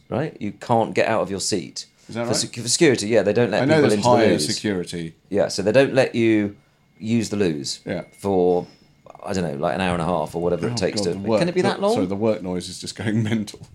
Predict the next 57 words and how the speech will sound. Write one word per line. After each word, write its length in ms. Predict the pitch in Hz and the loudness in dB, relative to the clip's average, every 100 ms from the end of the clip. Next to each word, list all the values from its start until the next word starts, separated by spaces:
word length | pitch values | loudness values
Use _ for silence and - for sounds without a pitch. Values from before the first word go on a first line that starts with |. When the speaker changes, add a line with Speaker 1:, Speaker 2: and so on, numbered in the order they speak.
| - | -10
Speaker 1:
So 380 | - - 151 151 135 - | 0 4 6 6 2 0
that 200 | 170 180 | 0 2
takes 280 | - 160 - | 4 4 4
a 60 | 127 | 4
bit 120 | 143 | 4
of 60 | 120 | 4
a 60 | |
sort 160 | 123 123 | 4 2
of 140 | 117 | 0
pre-plan, 520 | - 143 127 135 123 107 | 0 2 2 2 2 4
you 80 | 135 | 4
know, 60 | |
in 80 | 101 | 4
your 100 | 104 | 4
head. 300 | 110 92 71 | 4 2 0
You're 140 | 73 98 | -4 -2
Speaker 2:
Right. 60 | 104 | -2
Speaker 1:
sort 120 | 92 | -4
of 140 | 85 | -6
exactly 380 | 67 95 104 87 | -6 0 0 -2
thinking, 360 | 95 87 90 90 | -8 -6 -4 -4
like, 180 | 92 - | -4 -4
"Okay, 180 | 92 | -4
an 80 | 87 | -2
hour 120 | 92 | -2
and 80 | 87 | -2
a 20 | |
half." 460 | 87 82 - - - | -4 -6 -10 -20 -14
So 220 | - 135 127 | 0 4 6
we're 140 | 135 | 4
flying, 720 | 131 156 160 123 67 78 98 - _ - | 2 4 4 4 2 -2 -6 -10 _ -2
and 220 | 120 120 | 0 2
then 340 | 120 117 120 117 _ - | 2 0 0 -4 _ 2
after 440 | 135 170 175 160 | 4 4 2 4
a 100 | 139 | 4
certain 280 | 127 139 90 | 6 4 4
amount 180 | 117 92 | 0 -2
of 60 | |
time, 600 | 85 131 104 57 80 107 113 _ _ _ _ - | -2 0 0 -2 -4 -8 -10 _ _ _ _ -8
the 80 | |
pilot 800 | 117 - 170 185 107 78 107 - _ _ _ | -8 0 4 4 4 2 0 -2 _ _ _
from 220 | - 82 | -8 -6
the 60 | 85 | -4
flight 320 | - 95 - | 0 0 0
deck, 180 | 76 87 | -4 -6
as 100 | 85 | -8
we've 120 | 85 | -8
established, 480 | 85 90 87 101 104 | -8 -6 -4 -6 -4
to 60 | 107 | -4
Speaker 2:
Yeah. 80 | |
Speaker 1:
make 100 | 101 | -4
it 100 | 87 | -6
sound 200 | - 90 | -6 -6
like 80 | 82 | -6
we're 80 | 92 | -6
more 160 | 90 90 | -4 -2
knowledgeable, 460 | 92 90 82 87 | 0 -2 -2 -4